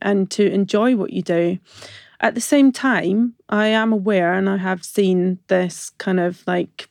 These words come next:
imbalance. So I do like to encourage women to, to build confidence, to be able to have those conversations.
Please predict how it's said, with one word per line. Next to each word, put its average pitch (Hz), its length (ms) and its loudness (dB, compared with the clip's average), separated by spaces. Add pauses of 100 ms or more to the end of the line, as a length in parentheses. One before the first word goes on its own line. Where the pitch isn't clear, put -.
(160)
imbalance. 180 920 -2 (440)
So 202 540 2 (100)
I 202 140 2
do 226 300 0
like 202 220 2
to 202 120 -2
encourage 196 480 0
women 180 300 0
to, 196 200 -2 (180)
to - 100 -14
build 190 340 2
confidence, 180 840 -4 (480)
to 220 120 2
be 196 160 2
able 190 180 2
to 196 100 -6
have 190 180 -2
those 180 180 -4
conversations. 185 920 -2